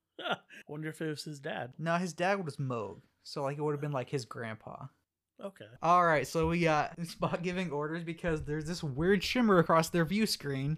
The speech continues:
Speaker 2: At first, they think it might be broken, which I think is funny, but they quickly rule that out. There's definitely something out there. Our navigator, Jose Tyler, played by Peter Drury, who's probably best known for this episode of Star Trek, which is kinda sad, but he's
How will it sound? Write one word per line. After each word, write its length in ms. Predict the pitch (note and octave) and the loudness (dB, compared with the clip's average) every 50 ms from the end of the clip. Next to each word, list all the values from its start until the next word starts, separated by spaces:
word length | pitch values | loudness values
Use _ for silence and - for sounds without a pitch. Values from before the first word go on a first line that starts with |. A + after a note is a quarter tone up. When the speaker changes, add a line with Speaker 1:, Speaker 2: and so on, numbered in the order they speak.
| - - | -4 -2
Speaker 2:
At 140 | - D3+ D#3+ | -2 -2 4
first, 260 | - G3+ G3+ F#3+ - | 6 6 6 6 6
they 120 | - F#3+ | 4 2
think 220 | F3+ - - F#3 E3+ | 2 2 -2 0 2
it 60 | E3 F3 | 4 4
might 200 | F3 E3 D#3+ D3+ | 6 4 4 4
be 100 | F3 F3 | 2 0
broken, 420 | D3 D3 D3+ D3 D3 D3 F3 E3+ D#3+ | 2 2 2 2 2 2 2 0 0
which 140 | C#3+ - C#3 | -2 -2 -2
I 80 | C3 | -2
think 200 | C3+ - C3 A#2+ | -2 -2 -4 -4
is 100 | B2+ A#2+ | -6 -8
funny, 360 | - - C3+ B2 A#2+ B2 C#3 - | -6 -6 -4 -4 -4 -4 -2 0
but 120 | - E3+ | 2 4
they 100 | E3+ F3+ | 4 4
quickly 380 | F3 - - G3 F#3 - F3 D#3+ | 4 4 4 2 4 2 0 0
rule 240 | D3 D3+ D#3 D#3 C#3 | 2 2 2 2 2
that 240 | C3+ C#3+ D3 D3+ - - | 2 2 2 2 2 0
out. 300 | C3 C#3 D3+ D#3 D#3 C#3+ | 0 2 2 2 2 2
There's 180 | D#3+ F3+ F#3 D#3 | 0 -2 -2 -2
definitely 420 | C3 D#3 D#3+ D3 - - E3 E3 | 0 0 0 0 0 -2 -6 -6
something 400 | D#3+ - C#3+ A#2+ - C#3+ D3 E3 | -4 -4 -6 -6 -6 -6 -2 -2
out 220 | F3 F3+ E3+ F3 | 0 -2 -2 -2
there. 240 | - C3+ A#2+ A#2 A#2 _ _ _ _ _ | -6 -6 -6 -6 -10 _ _ _ _ _
Our 140 | C#3+ D3 D3 | -4 -2 0
navigator, 640 | E3 F#3 G#3 G#3+ G3+ F#3 D3+ C#3 C#3 D3 D3+ D3+ C#3 | 2 4 4 4 4 2 0 0 0 0 0 0 0
Jose 540 | - F3 F#3 G3+ F3+ D3 E3 E3+ E3+ F3+ G3 | 0 0 2 2 0 0 0 0 0 -2 -4
Tyler, 560 | - - G#3 F#3+ E3+ D#3 D3 C3+ C3+ C#3+ D3 | -4 0 2 2 4 2 0 -2 -4 -6 -6
played 360 | C#3+ - - D#3 D#3 D3 D3 | -8 -8 -4 -4 -4 -4 -2
by 200 | - D3+ D3 D3 | -2 -2 -2 -2
Peter 360 | D3 - - - F3 F#3 G#3 | -4 -8 -14 -12 -4 -4 -4
Drury, 440 | G#3 F3 G3+ G3 F3+ D#3 D3+ D3+ E3 E3 - _ _ _ | -4 -2 -4 -2 0 0 0 -2 -2 -6 -10 _ _ _
who's 100 | G3 E3 | -14 -14
probably 360 | E3 - D#3+ D#3+ E3 F3 F3+ | -6 -2 -2 0 0 0 -2
best 300 | D#3+ C#3+ D#3+ D3+ D3 - | -2 0 -2 -2 -2 -2
known 140 | - E3 D#3+ | -4 -4 -4
for 120 | E3 F3+ F3+ | -4 -4 -6
this 160 | F#3 F3+ - | -6 -4 -4
episode 320 | F3+ E3 E3+ - G3 G3+ | -4 -4 -4 -6 -8 -6
of 80 | A3+ G#3+ | -6 -6
Star 200 | - - E3+ D#3 | -4 -2 -2 -2
Trek, 280 | - - D#3+ E3+ - - _ _ _ _ _ | -2 -4 -6 -8 -8 -14 _ _ _ _ _
which 180 | D3+ E3 E3 | -8 -4 -2
is 120 | G3+ G#3 G3+ | -2 -2 -2
kinda 320 | - - D3 C3+ C#3 E3+ | -2 -2 -2 -2 -2 -4
sad, 420 | E3+ - E3+ C#3+ C3 C3+ C#3+ E3+ E3 - | -4 -2 0 0 0 0 -2 -6 -6 -4
but 180 | D#3 D#3+ E3 | -4 -2 -2
he's 240 | E3+ F#3+ F#3+ F3 E3 | -2 -2 -4 -4 -6